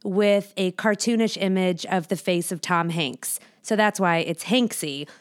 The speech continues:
And sometimes when I say that, people are like, "Wait, did you say Banksy?" I'm like, "No, no, no, that's the joke. It's a pun." And I think that this was one of Adam's more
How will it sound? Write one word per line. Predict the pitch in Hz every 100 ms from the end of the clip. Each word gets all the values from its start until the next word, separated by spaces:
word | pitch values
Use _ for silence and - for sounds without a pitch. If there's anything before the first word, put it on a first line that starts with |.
| _
And | 220
sometimes | 196 262 269 262
when | 233 214
I |
say | 202 202
that, | 190 175
people | 196 190 190
are | 180
like, | 170 160
"Wait, | 170 127
did | 156
you | 175
say | 180
Banksy?" | 160 170 190 - 302 302 - _
I'm | 208
like, | 220 226
"No, | 269
no, | 294
no, | 294 320 214
that's | 185 220
the | -
joke. | 220 311 233 165
It's | 196 185
a | 247
pun." | 294 302 208 175 165 - - - _
And | 220 220 214 214 208 220
I |
think | 233 311 320
that | 214
this | 165 165 320 415 214 208 - - -
was | 196 220 214 214 214 185 -
one | 208 202 220
of | 233 226 -
Adam's | 202 196 202 196 196 175
more | 185 180 185 180 180